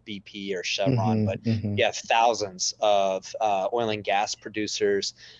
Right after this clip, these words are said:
Speaker 1: um, in the, in the United States. And, um, I think a lot of 'em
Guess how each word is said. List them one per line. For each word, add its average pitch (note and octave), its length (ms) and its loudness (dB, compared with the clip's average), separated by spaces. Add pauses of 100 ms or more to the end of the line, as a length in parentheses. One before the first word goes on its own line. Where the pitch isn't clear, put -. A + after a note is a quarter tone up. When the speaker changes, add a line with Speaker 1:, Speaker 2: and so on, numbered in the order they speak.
(180)
Speaker 1:
um, G2 480 0 (840)
in D#3+ 180 -2
the, A#2 340 0
in C3 140 -2
the A2 320 0 (440)
United A2+ 440 0
States. - 640 0
And, G2+ 580 0 (220)
um, F#2+ 640 0 (800)
I A2+ 60 -6
think B2 240 -2
a A2+ 60 0
lot G2+ 220 2
of G#2 120 2
'em F#2 200 -6